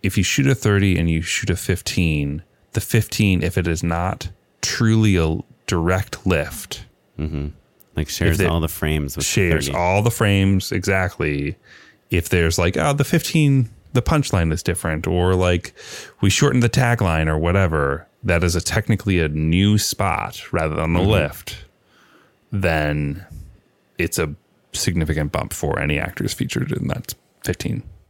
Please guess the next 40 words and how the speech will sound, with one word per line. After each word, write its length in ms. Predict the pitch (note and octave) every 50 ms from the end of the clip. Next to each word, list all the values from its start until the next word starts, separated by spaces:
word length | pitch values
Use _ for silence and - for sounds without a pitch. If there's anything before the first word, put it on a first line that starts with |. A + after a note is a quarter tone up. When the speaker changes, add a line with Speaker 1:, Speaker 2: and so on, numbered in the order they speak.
| _ _ -
Speaker 2:
Yeah. 340 | F2 F2+ F2+ E2 D2 C2+ C2+
So 200 | D2+ - - F2+
there's 260 | F2 F2+ F2 E2+ D#2+ - - - -
changing 420 | - - G2+ G#2 A2 A2 B2 A#2+
the 80 | A#2 A2
edit, 320 | - G2+ G2+ G2+ G2+ G2 -
and 160 | - F2 F2+
then 100 | F2 F2+
there's 220 | F#2 F2+ F2 D#2
also, 600 | E2 - E2 E2 - - E2+ E2 E2 D#2+ D#2 D2+ - -
usually 500 | - E2+ E2+ E2 D2+ E2+ E2 D#2 D#2 D#2
in 80 | D2+ D2+
a 40 |
commercial, 560 | D2 - F2 G2 G2+ - - E2 D#2+ D2+ C#2 - _ -
actors 420 | - D2 D2+ - - D#2 D2 C#2
will 80 | D2+ D2+
get 420 | C#2 D2+ C#2 C2 - C#2 C#2 -
bought 220 | - D2+ D2 D2 D2
out, 180 | C#2+ C#2 - -
even 260 | - F2+ F2+ F#2+ E2+
in 80 | D#2+ D2+
non-union 460 | D2+ D2+ D#2 D#2+ D#2 C#2+ D2 C#2+ C#2
commercials. 440 | - - D2+ D2 C#2+ C#2+ D2 D2 - _ - - - _ _
"Hey, 160 | - C3 B2 G2
we're 180 | D#2+ F#2+ G#2
gonna 300 | G2+ F#2+ F2 E2+ D#2+ D#2 - _ -
pay 140 | - F#2+ F2
you 120 | E2 D#2+
for 200 | - - - D2+
the 100 | C#2+ D2
next 240 | D2 F2 F#2 - -
eight 200 | F2+ F#2 F2+ -
weeks. 440 | E2+ E2+ - - - - - - - _ _ - - _ _ _ _ _ _ -
We're 100 | C2+ C#2+
gonna 140 | C#2+ C#2+ - -
air 100 | D#2+ D#2+
this 160 | E2 E2 -
commercial, 420 | - F#2 F#2+ G#2+ G#2+ - A2+ G#2+ G2
and 160 | D#2 C#2+ C#2+
we 300 | D2+ D#2+ E2 E2+ F2+ -